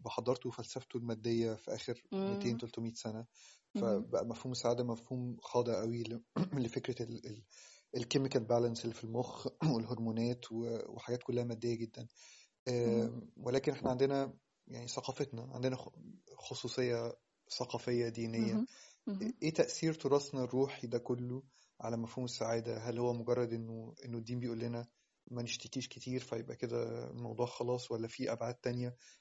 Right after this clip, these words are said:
Speaker 1: أعتقد محتاجة حلقة كاملة. <laughs> صعب
Speaker 2: آه،
Speaker 1: تتفتح
Speaker 2: دي،
Speaker 1: دلوقتي.
Speaker 2: دي، لا، دي، دي نقطة كويسة فعلًا.
Speaker 1: نسيب الناس متشوقة كده.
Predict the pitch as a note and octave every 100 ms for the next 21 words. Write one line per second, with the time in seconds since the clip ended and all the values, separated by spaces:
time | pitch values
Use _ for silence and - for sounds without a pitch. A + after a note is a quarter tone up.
0 | _ - A#2 C#3 C#3 B2+ - C3 B2+ B2
1 | A#2+ A#2+ B2+ - _ _ _ - - G#2
2 | - B2+ B2 B2+ - G3+ - - - -
3 | - - - - - - C3+ B2 G3+ G2+
4 | - A#2 - - G3 G3+ - - G3+ -
5 | F#3+ G#3 - G3+ G#3 A#3 B3 - G3 -
6 | - F#3 G#3 - _ _ B2+ - C#3 C3+
7 | C#3 C3+ - B2+ A#2+ A#2 - G2+